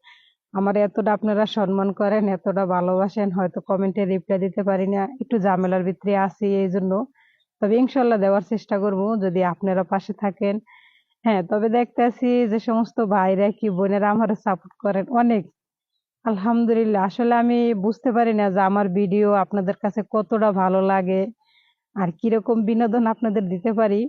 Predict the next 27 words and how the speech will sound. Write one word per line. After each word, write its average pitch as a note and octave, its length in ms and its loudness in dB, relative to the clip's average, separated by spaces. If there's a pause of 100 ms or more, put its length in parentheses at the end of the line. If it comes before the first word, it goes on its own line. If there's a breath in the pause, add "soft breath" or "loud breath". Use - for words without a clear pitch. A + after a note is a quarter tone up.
(840)
এগুলা B3+ 340 2 (160)
বললে B3 400 2
হয়তো C4 260 0
কিছু B3+ 320 -2
ভাইরা A#3 260 4
ব্যাড A3 220 2
কমেন্ট A3+ 320 0
করব G#3+ 240 0 (440)
যে, F3+ 140 0
"আপনি G#3+ 260 0
একটা G#3 240 -2
মহিলা G#3 380 2
মানুষ, G#3 340 0 (180)
কেন G3+ 200 0 (100)
অনলাইনে F#3+ 460 0
আসছেন?" G3 440 -2 (880)
আসলে B3 360 2 (1160 soft breath)
কেউ A#3+ 200 4
শখের A3+ 420 0
বিষয় A3+ 300 0
হয়তো G#3 320 0
অনলাইনে G3+ 400 2
মে-, G#3 300 -2
বিশেষ A3+ 300 -2
করে C4+ 220 0
মেয়ে G#3+ 260 2
মানুষ G#3+ 260 0